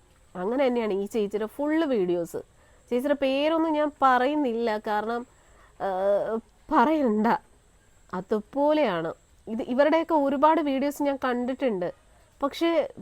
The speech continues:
ഇവരൊക്കെ, ഇവരൊക്കെ ഓരോ ദിവസം ചെല്ലുന്നോറും എത്രത്തോളം തുണി ഇല്ലാതെ സോഷ്യൽ മീഡിയയുടെ മുന്നിൽ വരാം, അത്രത്തോളം തുണി ഇല്ലാതെ വന്ന് ഓരോരോ വീഡിയോസ് ഇങ്ങനെ പോസ്റ്റ് ചെയ്തുകൊണ്ടിരിക്കുകയാണ്. അവരെ സംബന്ധിച്ചിടത്തോളം അവർക്ക് റീച്ച് മതി,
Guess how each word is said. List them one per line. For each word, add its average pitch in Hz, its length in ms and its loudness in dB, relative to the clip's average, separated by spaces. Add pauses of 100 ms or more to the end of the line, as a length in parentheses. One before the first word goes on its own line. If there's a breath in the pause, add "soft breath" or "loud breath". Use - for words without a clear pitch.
(200)
ഇവരൊക്കെ, 311 680 2
ഇവരൊക്കെ 202 580 0
ഓരോ 269 440 2
ദിവസം 269 400 0
ചെല്ലുന്നോറും 262 500 2
എത്രത്തോളം 311 880 0
തുണി 254 260 0
ഇല്ലാതെ 233 440 0
സോഷ്യൽ 226 420 -2
മീഡിയയുടെ 226 460 0
മുന്നിൽ 202 380 -2
വരാം, 185 360 0 (500 soft breath)
അത്രത്തോളം 214 760 0
തുണി 196 200 -2
ഇല്ലാതെ 196 360 -2
വന്ന് 185 320 -4
ഓരോരോ 262 680 0
വീഡിയോസ് 214 500 -2
ഇങ്ങനെ 226 560 -4 (400 soft breath)
പോസ്റ്റ് 208 300 -4
ചെയ്തുകൊണ്ടിരിക്കുകയാണ്. 196 840 -2 (440)
അവരെ 180 220 -2
സംബന്ധിച്ചിടത്തോളം 262 760 0
അവർക്ക് 165 400 0
റീച്ച് 247 300 0
മതി, 233 380 0